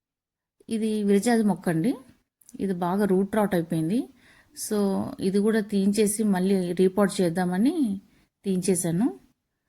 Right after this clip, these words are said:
భూమి మీద వేస్తే రూట్స్ చక్కగా స్ప్రెడ్ అవుతాయండి. టబ్‌లో కాబట్టి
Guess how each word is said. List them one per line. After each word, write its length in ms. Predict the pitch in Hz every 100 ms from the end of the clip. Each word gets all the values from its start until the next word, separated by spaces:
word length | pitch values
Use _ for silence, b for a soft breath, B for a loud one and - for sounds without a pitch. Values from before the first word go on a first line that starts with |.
| _ _ _ _ _ _ -
భూమి 180 | 190 247 269
మీద 120 | 277 247
వేస్తే 300 | 226 220 247 262 233
రూట్స్ 260 | 190 233 - -
చక్కగా 280 | 202 214 226
స్ప్రెడ్ 280 | - 185 170
అవుతాయండి. 500 | 190 180 170 156 143 147 175 b b b -
టబ్‌లో 300 | 196 185 233 240
కాబట్టి 400 | 226 214 208 208